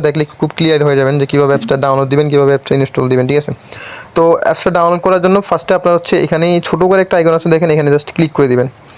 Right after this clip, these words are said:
এই যে ডাউনলোড নামে ছোটো করে একটা অপশন আছে, আমি কালো ইয়েতে দেখাচ্ছি, আপনারা just ফলো করেন, এখানে just ক্লিক করে দিবেন, ঠিক আছে? তো আমরা যদি এখন just এখানে ক্লিক করে দিই, then হচ্ছে যে একটু লোড নেবে, then হচ্ছে you download is starting। তো আমরা যদি এটা ডা-, এখন ডাউনলোড স্টার্টিং হচ্ছে, দে-, then এখানে হচ্ছে যে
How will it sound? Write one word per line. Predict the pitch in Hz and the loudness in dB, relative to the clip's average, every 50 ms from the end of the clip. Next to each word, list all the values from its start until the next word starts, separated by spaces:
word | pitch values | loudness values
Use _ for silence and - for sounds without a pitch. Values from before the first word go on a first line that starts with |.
| - - - - - 156 | -20 -20 -14 -6 -4 -2
এই | 147 | -2
যে | 151 143 | 0 0
ডাউনলোড | 143 139 139 139 139 | 0 0 0 0 -2
নামে | 151 156 147 - | -2 -4 -4 -4
ছোটো | - 160 160 190 196 | -2 0 0 2 2
করে | 196 190 180 | 2 2 0
একটা | - 180 170 | 0 -2 -2
অপশন | - - 170 165 | -2 0 0 0
আছে, | - 165 156 | 0 0 -2
আমি | 160 156 | -2 0
কালো | 147 143 156 160 | 0 2 2 2
ইয়েতে | 160 156 151 151 | 2 2 2 0
দেখাচ্ছি, | 147 147 139 - - 156 | 0 -2 -4 -4 -4 -4
আপনারা | 143 - 147 147 | -2 0 0 0
just | 151 147 - - | 0 -2 -2 -2
ফলো | 147 139 135 135 | 0 0 0 0
করেন, | 143 151 156 151 | 0 0 0 0
এখানে | 156 139 143 | 0 0 0
just | 147 - - - | -2 -4 -6 -6
ক্লিক | - 147 143 - | -4 -4 -4 -2
করে | - 131 123 | -2 -2 0
দিবেন, | 123 123 131 | 0 0 0
ঠিক | 139 147 147 | 0 -2 -2
আছে? | - - - - - - - - - | -4 -6 -10 -12 -18 -18 -18 -8 -4
তো | 160 160 | -2 0
আমরা | 165 170 180 | 2 2 2
যদি | 180 190 185 | 2 2 2
এখন | 185 180 165 | 2 0 0
just | 175 - - 160 | 0 0 -2 -2
এখানে | 147 156 156 151 - - | 0 0 -2 -4 -2 -4
ক্লিক | 160 160 147 - | -4 -4 -2 0
করে | - 175 170 147 | 0 0 2 2
দিই, | 139 143 156 - 151 147 | 0 -2 -2 0 0 0
then | 143 139 139 | 0 0 0
হচ্ছে | 139 - - 143 | -2 -2 -2 -2
যে | 139 143 | 0 0
একটু | - 151 147 143 | 0 0 2 2
লোড | 147 151 147 139 151 | 2 2 2 2 2
নেবে, | 156 151 143 147 156 - | 2 2 2 0 0 0
then | 151 147 147 | 0 -2 -2
হচ্ছে | 147 - 156 147 | -2 0 0 0
you | 147 147 135 143 | 0 0 0 0
download | 139 135 135 139 143 143 143 143 | 0 0 0 0 0 0 -2 -4
is | - - | -4 -2
starting। | - 156 151 143 147 170 185 - - - - - - - - - - - - - | -2 0 0 0 -2 -4 -4 -8 -14 -20 -20 -20 -20 -20 -18 -18 -18 -10 -4 0
তো | 156 151 151 147 - - - | 0 2 2 2 0 0 0
আমরা | 151 156 160 160 | 0 0 2 2
যদি | 170 170 175 | 2 2 2
এটা | 165 170 175 170 170 - 143 | 2 0 0 0 -2 -2 -2
ডা-, | 156 151 | -2 0
এখন | 151 165 160 156 | 0 0 0 0
ডাউনলোড | 151 147 147 139 156 147 | 0 0 0 0 -2 -2
স্টার্টিং | - - 147 147 | -2 -2 -2 -2
হচ্ছে, | 139 - - 131 | -2 -2 -2 -2
দে-, | 139 - - 151 151 147 143 143 | 0 0 2 2 2 2 2 0
then | 160 165 160 | 0 0 0
এখানে | 156 165 165 | 0 0 -2
হচ্ছে | 160 - - 160 | -2 -2 0 0
যে | 170 | 0